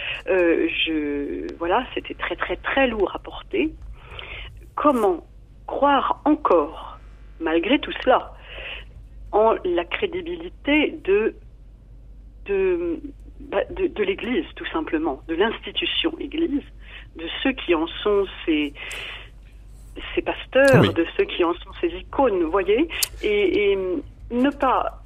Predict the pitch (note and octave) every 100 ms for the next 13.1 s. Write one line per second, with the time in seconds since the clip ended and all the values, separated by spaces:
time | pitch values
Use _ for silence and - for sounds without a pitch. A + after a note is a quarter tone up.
0 | - A3+ D4+ D4+ G#3+ G3+ G#3+ C4+ C#4+ A#3
1 | F#3 - G3+ G3+ - - F3+ F#3+ F3+ B3
2 | C#4 A#3 F#3+ - A#3+ A#3 - F4+ - -
3 | G3+ F3 E3+ E3 D#3+ G#3 A3 G3 F#3 -
4 | D3 C3+ - - C#4+ - - - - -
5 | - - A3 G#3 G3 G#3+ G3+ A3 G3+ -
6 | - - - - F#4+ - A3 G3+ - G3
7 | F3+ F3+ C#3+ - - F#3 F3 F3 F3+ F3
8 | D#3 E3 D#3 E3+ C#3+ C3 - - - -
9 | - - - - - - E3+ E3 D3 B2+
10 | C#3 - - C4 C4+ B3 A3 G#3+ A3+ C4
11 | - B3 B3 C#4 B3+ - - G3+ F#3 -
12 | - A#3 C4 - - A#3 - A#3 A3+ A#3
13 | C4+